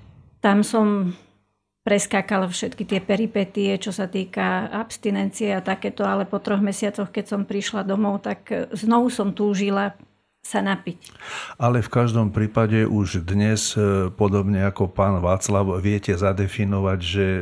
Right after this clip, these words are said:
Speaker 2: dá sa aj bez toho.
Speaker 1: No určite to.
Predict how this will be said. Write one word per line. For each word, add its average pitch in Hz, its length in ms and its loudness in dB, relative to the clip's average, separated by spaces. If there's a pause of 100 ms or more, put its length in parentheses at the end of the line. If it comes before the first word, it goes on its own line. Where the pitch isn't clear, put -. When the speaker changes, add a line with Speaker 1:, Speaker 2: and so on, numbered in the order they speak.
Speaker 2:
dá 92 260 -2
sa 95 240 0
aj 95 120 0
bez 82 260 -4
toho. - 180 -6
Speaker 1:
No 202 240 2
určite 190 640 -2
to. 185 400 0